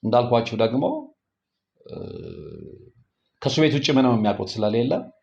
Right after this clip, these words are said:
ያን ያህል ከተማውን፣ እ፣ ብዙም እንትን የሚሉት አይደለም። እዛ መጡ፣ አንድ ክፍል ተሰጣቸው። በወር የሚከፈላቸውን ገንዘብ ለቤተሰቦቻቸው ይልካሉ። እሳቸው እዛ ለነፍስ ያደረ የሚወጣ የሚገባም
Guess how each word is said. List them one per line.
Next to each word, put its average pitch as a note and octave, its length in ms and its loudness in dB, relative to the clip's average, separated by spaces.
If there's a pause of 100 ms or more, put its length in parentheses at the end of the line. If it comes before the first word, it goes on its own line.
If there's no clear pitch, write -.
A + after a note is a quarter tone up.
(120)
ያን A#2+ 240 4
ያህል A#2 180 6
ከተማውን፣ A2 480 0 (100)
እ፣ - 100 -10 (320)
ብዙም G2 300 -6 (340)
እንትን F#2+ 260 -8
የሚሉት A2+ 240 -4
አይደለም። F2+ 400 -4 (960)
እዛ A2 160 -2 (100)
መጡ፣ F3+ 300 0 (380)
አንድ A#2 240 2
ክፍል A#2+ 240 -6
ተሰጣቸው። D#3 680 0 (640)
በወር B2 160 8
የሚከፈላቸውን A#2+ 920 2
ገንዘብ A#2+ 340 2
ለቤተሰቦቻቸው G#2+ 600 0
ይልካሉ። A2+ 400 -2 (260)
እሳቸው G#2 540 -2
እዛ F#2+ 200 -4 (500)
ለነፍስ A2+ 360 0
ያደረ G#2+ 360 -2 (520)
የሚወጣ B2 320 2
የሚገባም A2 540 2